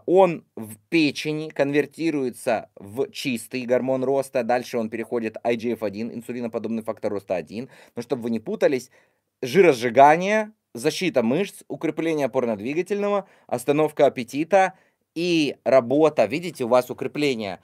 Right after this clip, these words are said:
опорно-двигательного, жиросжигание. И вместе с этим вы можете рассчитывать, например, на где ещё работает С Т Г, самотропный гормон роста человека. Он работает не только в этих трёх местах. Он работает на коже, на волосах, работает в каждой клетке, потому что он в кровотоке находится.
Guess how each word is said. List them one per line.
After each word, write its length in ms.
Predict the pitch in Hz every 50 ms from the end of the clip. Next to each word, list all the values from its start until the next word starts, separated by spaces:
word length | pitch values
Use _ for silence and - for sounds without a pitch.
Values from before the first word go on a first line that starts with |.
| _ _ -
опорно-двигательного, 1000 | 90 85 - 131 120 110 107 101 135 214 226 254 233 160 139 123 110 98 87 78
жиросжигание. 840 | 78 107 110 110 107 101 110 104 117 160 190 208 190 156 117 90 - _ _ - - _
И 80 | - 110
вместе 300 | 127 143 147 147 - 139
с 100 | - -
этим 300 | 160 151 147 139 127 120
вы 80 | 123
можете 340 | 127 135 135 127 117 135 127
рассчитывать, 500 | 123 120 - - 135 - 123 113 104 -
например, 460 | 117 113 - 123 123 123 123 113 98
на 240 | 92 117 135 135 - _
где 340 | - 95 95 107 123 156 156
ещё 240 | 143 135 - 160 156
работает 480 | 139 131 123 127 127 123 127 117 117
С 140 | 117 113 -
Т 80 | - 123
Г, 180 | 104 113 104
самотропный 560 | 101 - 98 98 95 - - 131 127 - 113 104
гормон 320 | 98 107 110 110 107 107
роста 220 | 104 101 101 107
человека. 260 | 98 - 98 73 - 80
Он 100 | 87 98
работает 480 | 95 98 117 175 202 190 160 120 - _ _ _ _ _
не 160 | - 117 139 -
только 340 | - 170 165 135 113 131
в 40 | 120
этих 220 | 117 113 - 104 -
трёх 240 | - 110 101 -
местах. 380 | 107 107 101 - - - - - _ - - _
Он 140 | - 143 156
работает 500 | 151 151 151 170 165 - 135 110 - -
на 140 | 117 127 123
коже, 420 | - - 117 117 110 104 98 104
на 100 | 107 117
волосах, 680 | 131 139 139 135 127 - - 131 120 113 107 98 - _ _ - _ _
работает 480 | 95 107 135 131 143 147 143 151 143 -
в 20 |
каждой 300 | - 156 151 131 151 151
клетке, 580 | 147 - 147 143 147 147 147 135 - - 127 113
потому 140 | 104 113
что 140 | 117 - 135
он 80 | 127 120
в 60 | -
кровотоке 600 | - 131 135 135 139 135 - 170 156 139 - 135
находится. 640 | 117 107 101 - 113 110 95 85 82 - - - -